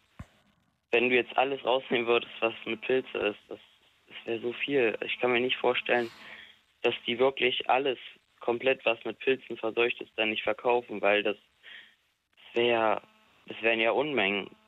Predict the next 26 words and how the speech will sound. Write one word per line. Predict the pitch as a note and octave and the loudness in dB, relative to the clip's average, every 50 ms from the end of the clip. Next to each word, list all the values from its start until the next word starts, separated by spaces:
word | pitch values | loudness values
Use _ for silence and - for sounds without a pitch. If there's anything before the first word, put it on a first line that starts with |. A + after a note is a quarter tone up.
| _ - | _ 0
weil | - A#2 A2+ A2 G#2+ | 2 4 4 4 2
es | - | 0
ist, | A2 A2+ - - - - | -4 -10 -10 -12 -16 -6
kommt | - - A#2+ A2+ - | -2 0 0 0 0
immer | C3 D3+ C#3 C3 | 0 2 2 4
mal | A#2 G#2 G2+ | 4 2 2
vor, | - - A2+ A2+ A2 | 0 2 2 2 4
dass | G#2 G#2+ G#2+ - | 4 2 0 -2
so | - G#2+ G#2+ | -4 -6 -4
ein, | G#2 G#2 G2+ G2 - _ - | -4 -4 -6 -8 -10 _ -14
ein | A2+ | -10
großer | G#2 - A2 A#2 A#2+ - A#2+ A2+ F#2+ | -4 0 2 2 2 2 2 2 2
Acker | G#2 A2+ - A#2+ A2 | 2 2 0 0 0
mit | G#2 F#2+ - | 0 -2 -6
Pilz | - - C#3 C3+ - | -4 -4 -4 -4 -6
befallen | - - A2 - - G#2+ G#2+ G#2 G#2 | -8 -12 -8 -2 0 2 2 2 2
ist. | G2+ G2+ - _ _ _ - - - - - _ _ _ - | -2 -4 -6 _ _ _ -20 -20 -20 -20 -20 _ _ _ -8
Und | - | -4
das | A2 A#2 - | -4 -4 0
Einzige, | - - A#2+ A#2+ A#2 - C3 B2+ A#2+ | 2 2 2 2 0 -2 -2 0 2
was | A#2+ A#2+ - | 2 2 2
du | - A#2+ | 2 2
als | A#2 A2 - | 2 0 0
Biobauern | - - C3 C3 A#2+ A#2 A#2+ A#2 A2+ A2+ | -2 -2 0 0 2 4 4 4 4 2
machen | A2+ G#2+ A2 - B2+ B2 | 2 0 -2 -2 -4 -4
kannst, | - C3+ B2+ B2+ B2 - | 0 0 0 0 0 -6